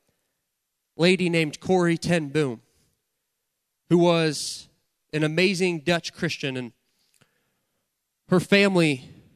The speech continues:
helped to hide Christians and Jews during World War Two in Europe.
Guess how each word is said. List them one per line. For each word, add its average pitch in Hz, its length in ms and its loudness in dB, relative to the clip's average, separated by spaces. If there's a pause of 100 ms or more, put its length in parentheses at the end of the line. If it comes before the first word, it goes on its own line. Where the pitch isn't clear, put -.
(2000)
helped 190 260 2
to 175 120 2
hide 175 600 -2 (800)
Christians 175 500 2
and 156 180 -2
Jews 170 420 4
during 160 340 2
World 175 300 4
War 160 200 0
Two 147 400 0 (720)
in 151 180 0
Europe. 139 300 4